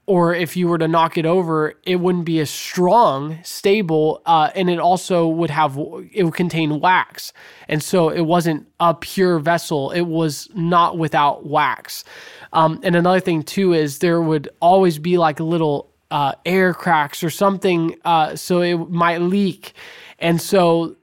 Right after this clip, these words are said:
that's how they would be able to tell, "Oh, this was a cheap piece of pottery," or, "This was a priceless piece of pottery." And, um, you know, may the Lord, by his grace, uh, by his mercy, mold us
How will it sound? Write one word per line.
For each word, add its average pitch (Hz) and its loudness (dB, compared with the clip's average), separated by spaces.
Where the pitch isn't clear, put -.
that's 196 0
how 196 2
they 185 0
would 170 0
be 170 2
able 160 -2
to - -14
tell, 170 4
"Oh, 165 0
this 160 -2
was 160 -2
a 151 -2
cheap 190 -6
piece 170 -4
of 147 -4
pottery," 147 0
or, 147 -2
"This 147 -4
was 147 -2
a 135 -2
priceless 147 -4
piece - -10
of 135 -12
pottery." 139 -2
And, 131 -10
um, 135 -4
you 180 -2
know, 175 2
may 190 4
the 170 2
Lord, 185 4
by 180 2
his 180 0
grace, 143 -10
uh, 147 2
by 185 4
his 180 -2
mercy, 151 -6
mold 185 4
us - -8